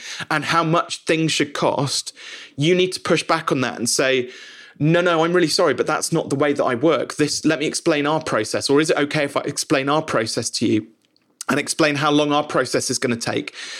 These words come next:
and when you can expect to see results and outcomes and how much it costs you to get that result or outcome?" When you assume that position of leadership, now most people think that they,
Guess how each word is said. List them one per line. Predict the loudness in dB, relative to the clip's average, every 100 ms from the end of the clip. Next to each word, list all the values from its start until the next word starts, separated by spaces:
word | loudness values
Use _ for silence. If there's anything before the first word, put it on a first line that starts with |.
| -6
and | -2 2
when | 2 4
you | 2
can | 0
expect | -2 -2 -2 -2
to | -2
see | 0 0
results | 2 0 0 -2
and | -4
outcomes | -4 -4 -4 -4
and | -4 -4
how | -2 0
much | -2 -2 -4
it | -2
costs | -4 -2 0
you | 0 -2 -4
to | -2
get | 0 0
that | -2 -2
result | 0 0 0 -2
or |
outcome?" | -2 -4 -6 -6 -6 -12 -16 -14 -14 -14 -16 0
When | 2 4
you | 4
assume | 2 2 4
that | 2 0
position | 0 0 2
of | 4
leadership, | 4 2 0 0 -2 -2
now | -2
most | 2 0 0
people | -2 -2
think | -2 -4 -4
that | -4 0
they, | 2 4 2 0